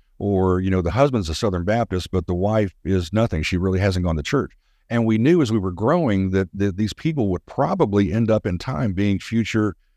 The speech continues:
group leaders for us. And that was a concern 'cause of their mixed backgrounds. So I chose Explore the Bible in that church for all the adult groups so that we could march through all sixty-six books of the Bible in time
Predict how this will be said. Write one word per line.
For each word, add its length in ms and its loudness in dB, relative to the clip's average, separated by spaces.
group 300 2
leaders 360 2
for 300 -2
us. 120 -4
And 100 2
that 100 0
was 160 0
a 60 -2
concern 580 -4
'cause 260 -2
of 140 -2
their 300 -2
mixed 300 -2
backgrounds. 540 0
So 300 -2
I 100 2
chose 360 2
Explore 420 0
the 100 0
Bible 560 -2
in 180 2
that 180 0
church 500 -2
for 220 0
all 260 2
the 120 0
adult 300 0
groups 440 0
so 180 0
that 100 0
we 140 0
could 160 -2
march 500 -2
through 320 -2
all 260 -4
sixty-six 580 -4
books 240 0
of 80 -4
the 60 -2
Bible 380 2
in 120 -4
time 500 -2